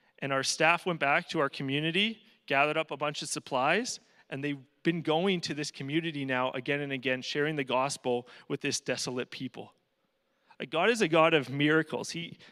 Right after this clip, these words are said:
he has solutions that we can't co-, comprehend for problems that we don't even know about. God also is solving the problem and breaking the cycle of human trafficking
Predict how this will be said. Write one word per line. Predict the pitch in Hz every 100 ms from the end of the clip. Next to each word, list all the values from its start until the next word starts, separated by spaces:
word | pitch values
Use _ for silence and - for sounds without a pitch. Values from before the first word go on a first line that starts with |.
| -
he | 180
has | 160 185 233
solutions | - 151 151 190 - 156 139
that | 156 127
we | 147
can't | 180 165 156
co-, | - 139
comprehend | 139 - 143 139 139 135 131
for | - 131
problems | - 139 135 135
that | 131
we | 135
don't | 123 123
even | 113 104
know | 110 117
about. | 104 104 - _ _ _ _ _ _ _ _ _ _ _ _ _ _ _ _ _ _ _ _ _ _ _ _ _ _ _ _
God | 165 143
also | 147 165 160 175 156 151 139 -
is | 139
solving | - 139 139 131 139 131
the | 120
problem | - 131 131 131 127
and | 113
breaking | 117 127 - 123
the |
cycle | 117 123 127 131
of | 117
human | 127 123
trafficking | 117 117 120 - - 127 117